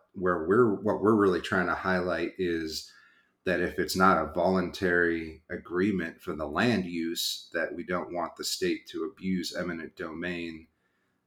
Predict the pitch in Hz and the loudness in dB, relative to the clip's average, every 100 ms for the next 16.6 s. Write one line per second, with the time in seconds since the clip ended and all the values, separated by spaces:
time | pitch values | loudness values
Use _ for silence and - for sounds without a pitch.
0 | _ - 80 82 82 - 90 - - 82 | _ -14 -10 -10 -10 -8 -6 -6 -8 -8
1 | - 82 82 78 - 78 73 76 - 82 | -8 -8 -6 -6 -4 -4 -2 -6 -10 -12
2 | 78 76 78 - 98 90 92 87 80 76 | -10 -12 -12 -6 -6 -4 -2 -2 -2 -2
3 | 90 82 - 73 _ - 85 - 95 85 | -2 -2 -6 -10 _ -14 -8 2 4 4
4 | 78 - 80 82 82 80 78 - 87 80 | 0 -2 -2 -2 -2 -2 -4 -4 -2 2
5 | 98 87 - 92 92 101 92 90 90 90 | 2 2 0 -2 0 0 0 0 -2 -4
6 | - 85 82 92 92 - 92 85 85 - | -4 -2 -2 -2 -4 -2 -2 -2 -4 -4
7 | 87 85 85 - 82 80 80 85 _ _ | -4 -4 -8 -8 -6 -4 -4 -8 _ _
8 | _ _ _ _ _ _ _ 87 82 80 | _ _ _ _ _ _ _ -6 -4 -4
9 | 78 80 - _ - - 104 92 107 95 | -6 -10 -14 _ -6 2 2 4 4 6
10 | 101 95 110 110 - 92 90 87 82 76 | 8 8 6 4 2 0 0 -2 -4 -4
11 | 87 - 73 - 92 92 87 76 - 90 | -4 -6 -6 0 2 2 0 -4 -2 0
12 | 92 87 76 - 85 90 80 - 92 92 | 0 -2 -4 -4 -2 -2 -4 -2 0 0
13 | 85 80 76 - 85 78 - 90 85 95 | -2 -6 -6 -6 -6 -8 -4 -4 -2 0
14 | 98 - 82 80 76 80 80 82 82 80 | 0 -2 -6 -4 -2 -2 -4 -6 -8 -6
15 | 82 78 92 92 87 87 - 95 87 - | -8 -4 -6 -4 -6 -6 -4 0 0 0
16 | 87 80 - - 80 - | -2 -2 -4 -6 -8 -10